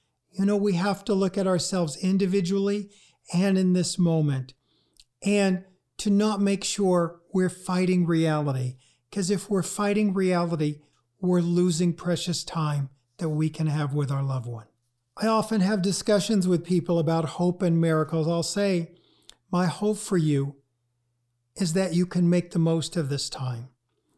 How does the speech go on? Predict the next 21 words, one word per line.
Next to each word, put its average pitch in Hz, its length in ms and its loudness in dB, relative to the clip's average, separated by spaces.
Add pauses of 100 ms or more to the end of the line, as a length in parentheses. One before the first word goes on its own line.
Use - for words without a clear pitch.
(140)
My 175 200 2
hope 202 300 -2
for 190 200 -4
you 156 440 2 (340)
is 170 160 -2
that 170 200 0
you 170 120 0
can 170 180 -2
have 156 200 -2
a 165 80 -2
peaceful 160 480 -4
death." 143 420 -6 (880)
I 247 120 2
don't 320 180 4
mind 226 240 4
asking 202 440 2
people, 165 300 0
I'll 165 160 2
say 202 260 0
to 208 80 0
them, 156 340 -2